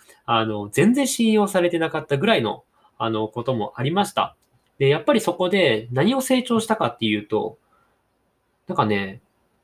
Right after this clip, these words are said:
特にまあ数学とか化学とかって、とてつもなく論理的な思考が必要なんですよね。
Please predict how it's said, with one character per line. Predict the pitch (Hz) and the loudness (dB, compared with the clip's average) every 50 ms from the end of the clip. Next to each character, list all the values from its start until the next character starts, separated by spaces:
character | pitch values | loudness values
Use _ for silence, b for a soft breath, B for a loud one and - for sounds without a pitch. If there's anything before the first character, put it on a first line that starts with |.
| _ _ _ _ | _ _ _ _
特 | - 285 285 | -4 -2 0
に | 170 | 0
ま | 117 | 0
あ | 110 | 0
数 | - - 220 254 269 | 0 0 2 2 4
学 | 277 269 269 - | 2 2 2 0
と | 254 - | 0 0
か | 135 123 | 0 0
化 | - 160 165 | 2 0 2
学 | 151 - - - | 0 0 -2 -4
と | - 110 | -6 -4
か | - 104 95 | -4 -4 -6
っ | - - | -6 -4
て、 | - 110 107 104 98 95 107 - _ _ _ _ _ _ _ _ _ _ _ | 0 0 2 2 0 -2 -6 -10 _ _ _ _ _ _ _ _ _ _ _
と | - - | -14 -4
て | - 254 254 | -4 -2 -2
つ | 277 262 | 0 0
も | 262 269 | 2 2
な | 262 - | 0 0
く | - 127 110 | 0 -2 2
論 | 117 165 196 202 202 | 2 2 4 4 2
理 | 208 202 | 2 0
的 | 208 190 - 190 | 0 -2 -2 0
な | 180 180 | 0 0
思 | 170 156 - - | 0 -2 -4 -2
考 | - 170 160 | 0 0 2
が | 160 160 | 2 0
必 | 143 - - - 160 | -2 -4 -6 -4 -2
要 | 151 147 147 147 143 147 147 | 2 2 2 2 2 0 -2
な | 143 139 | -4 -4
ん | 107 | -2
で | 95 - | -4 -6
す | - 143 | -6 -4
よ | 175 | -4
ね。 | - - - - | -4 -4 -6 -10